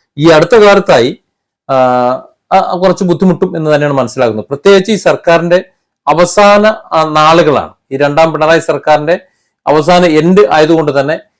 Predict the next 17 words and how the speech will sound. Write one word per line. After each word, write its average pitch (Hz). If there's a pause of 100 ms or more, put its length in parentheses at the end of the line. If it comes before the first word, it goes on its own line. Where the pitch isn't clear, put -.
(160)
ഇപ്പോ 214
അഴിമതി 180
കേസിലും 165
മറ്റും 151
പിടിച്ചു 139
കഴിഞ്ഞാൽ, 143
കൈക്കൂലി 143
കേസിലൊക്കെ 147
പിടിച്ചു 131
കഴിഞ്ഞാൽ 131 (420)
രക്ഷപ്പെടാമെന്ന് 175
കരുതണ്ട. 117 (640)
അങ്ങനെ 185
രക്ഷപ്പെട്ടു 208
കഴിഞ്ഞാൽ 160
ഏതെങ്കിലും 170
വകുപ്പ് 160